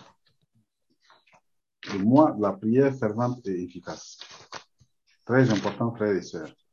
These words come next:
Donc, donc la foi voit l'invisible, croire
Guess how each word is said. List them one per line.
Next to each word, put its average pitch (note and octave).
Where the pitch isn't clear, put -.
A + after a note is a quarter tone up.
Donc, C3
donc E3+
la A#2+
foi D#3+
voit A#2
l'invisible, C3
croire B2+